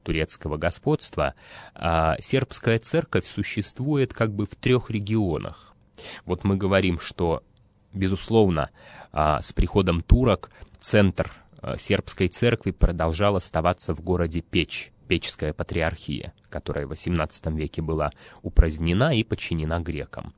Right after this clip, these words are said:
Но, тем не менее, это вот был один из регионов, где сербская церковь существовала. Вторая веточка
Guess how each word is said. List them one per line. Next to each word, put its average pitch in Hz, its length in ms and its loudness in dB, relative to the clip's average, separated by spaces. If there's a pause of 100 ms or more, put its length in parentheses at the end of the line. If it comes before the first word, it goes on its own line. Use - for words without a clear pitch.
(100)
Но, 87 120 -2
тем 92 200 0
не 98 80 0
менее, 170 380 0 (420)
это 123 300 -2
вот 107 180 0
был 110 300 0
один 104 480 2 (200)
из 82 180 -4
регионов, 82 680 0 (300)
где 87 400 -2
сербская - 540 -4
церковь - 440 -4
существовала. 78 880 -4 (1040)
Вторая 170 560 4
веточка 107 720 2